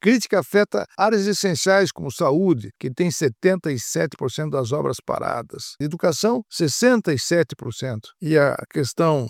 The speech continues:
de obras paralisadas, trinta e oito por cento de obras paralisadas nessa área de infraestrutura,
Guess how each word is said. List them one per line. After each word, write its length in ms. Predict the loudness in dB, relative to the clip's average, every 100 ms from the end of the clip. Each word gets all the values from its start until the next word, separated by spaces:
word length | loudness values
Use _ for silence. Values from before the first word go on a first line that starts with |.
| -6
de 240 | -2 0 0
obras 380 | 0 2 2 0
paralisadas, 680 | 0 2 2 2 2 2 2 0
trinta 320 | 0 0 0
e 60 | 0
oito 260 | 2 0
por 140 | -4 -4
cento 220 | -4 -2
de 40 |
obras 220 | -2 -2 -6
paralisadas 560 | -4 -4 -2 0 0
nessa 360 | 0 -2 0 0
área 160 | 0
de 60 | -2
infraestrutura, 680 | -4 -8 -8 -4 0 0